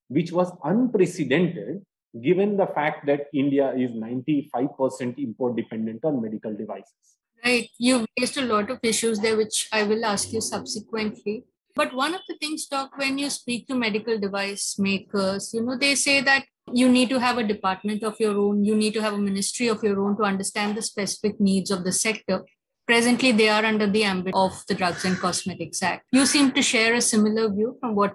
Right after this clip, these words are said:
Speaker 2: I've, uh, heard of your interviews earlier.
Speaker 1: Yes, but it has to be a phased approach. So India never had a department or a center for medical technology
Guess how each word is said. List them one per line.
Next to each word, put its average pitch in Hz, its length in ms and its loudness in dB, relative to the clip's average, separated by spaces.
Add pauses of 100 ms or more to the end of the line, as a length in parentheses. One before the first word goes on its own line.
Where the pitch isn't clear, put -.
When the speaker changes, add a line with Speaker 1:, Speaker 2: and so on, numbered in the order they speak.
(140)
Speaker 2:
I've, 196 360 0
uh, 185 260 -2 (140)
heard 208 220 4
of 196 180 2
your 196 200 2
interviews 190 520 -2
earlier. 202 280 -8 (720)
Speaker 1:
Yes, 220 560 0
but 185 220 0
it 226 200 -8
has 240 220 -6
to 269 120 -2
be 262 160 2
a 247 60 2
phased 196 400 2
approach. 147 420 -2 (120)
So - 240 -4
India 247 280 4
never 226 320 2
had 190 460 -4
a 226 80 6
department 170 720 -2
or 180 160 2
a 160 60 0
center 160 560 -2
for 180 100 0
medical 147 540 0
technology 135 760 -4